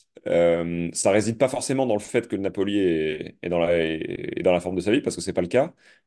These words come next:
Euh, le Napoli, et c'est pas le Napoli de la saison dernière, mais bon, ça, on le sait depuis des mois que, voilà, il y a, euh, c'est pas la, la, vraiment la continuité de ce qu'on avait vu, euh, avec Spalletti, que c'est une saison quand même un peu chaotique pour eux. Mais le Barça n'est pas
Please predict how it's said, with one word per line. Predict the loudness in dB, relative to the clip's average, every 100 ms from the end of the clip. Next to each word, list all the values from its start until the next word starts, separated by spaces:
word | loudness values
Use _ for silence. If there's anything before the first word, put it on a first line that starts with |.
| -8
Euh, | -6 -4 -2
le | 0
Napoli, | -2 0 2 4
et | 4
c'est | 2
pas | 0
le | -2
Napoli | 0 0
de |
la | 0
saison | -2 -2
dernière, | -2 0 0 0
mais | -2
bon, | -6
ça, | -2 0
on | 0
le |
sait | -2 -4
depuis | -6 -2
des | 0
mois | 2 4 4
que, | 4 -2 -2 -4 -4
voilà, | 0 2
il | 2
y |
a, | -2 -4 -10 _ -20 _ _ -10
euh, | -8
c'est | -4 -2
pas | 4 6
la, | 6 6
la, | 4 4
vraiment | 2 4
la | 2
continuité | 2 -4 -4 -2 -2 4 6
de | 6
ce | 0
qu'on | -4
avait | -2 0
vu, | 0 2 4
euh, | 4
avec | 2 -2
Spalletti, | -4 0 2 2 -4
que | -10
c'est | -4 -2
une | -2 -8 -12
saison | -2 0 2
quand | 4
même | 6
un | 6 4
peu | 2 0
chaotique | 0 0 -2 -4
pour | 2 2
eux. | 2 -6 _ _ _ _
Mais | -2 2 4 2 -2 -8
le | 0
Barça | 4 4 4
n'est | 0
pas | 4 4 2